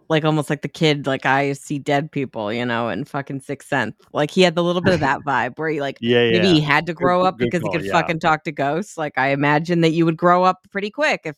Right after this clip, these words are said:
Speaker 1: tho-, those things were, like, haunting you all the time.
Speaker 2: And
Speaker 1: Uh,
Speaker 2: I
Speaker 1: and, like, I just, I thought he was cute,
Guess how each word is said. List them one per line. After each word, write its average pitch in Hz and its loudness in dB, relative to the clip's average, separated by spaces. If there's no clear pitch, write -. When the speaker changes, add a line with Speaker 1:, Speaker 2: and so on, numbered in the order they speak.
Speaker 1:
tho-, 165 -4
those 160 -6
things 165 -4
were, 151 2
like, 139 -2
haunting 156 -4
you 135 -4
all 127 -4
the 135 -12
time. 135 -4
Speaker 2:
And 165 6
Speaker 1:
Uh, 151 4
Speaker 2:
I - -2
Speaker 1:
and, 180 -4
like, 165 -2
I 185 4
just, 185 -8
I 170 0
thought 156 -2
he 151 -6
was 139 -14
cute, 143 -8